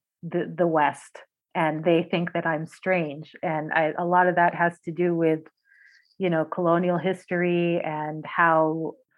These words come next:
how universities operate, the way that we come in, all of these things. But I, I wish it was a, a beautiful healing experience. And, and what the, what you both were talking about before about the future, I'm excited for the future.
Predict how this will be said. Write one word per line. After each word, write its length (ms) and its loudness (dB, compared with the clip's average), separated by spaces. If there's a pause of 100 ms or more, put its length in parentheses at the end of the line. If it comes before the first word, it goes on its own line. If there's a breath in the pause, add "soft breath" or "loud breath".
(420)
how 140 0
universities 800 -2
operate, 760 2 (120)
the 140 -2
way 260 2
that 160 0
we 200 0
come 240 -2
in, 500 -2
all 240 6
of 120 0
these 260 -2
things. 320 -2 (100)
But 180 -2 (460 soft breath)
I, 140 4
I 200 2
wish 320 0
it 120 0
was 380 2
a, 260 0
a 80 0
beautiful 460 0
healing 400 0
experience. 760 0
And, 240 -2
and 340 -4
what 240 2 (100)
the, 380 0
what 220 2
you 240 -4
both 180 2
were 80 -4
talking 300 0
about 260 2
before 300 2
about 220 0
the 60 -4
future, 580 0
I'm 160 0
excited 560 -2
for 120 -2
the 120 -4
future. 640 -4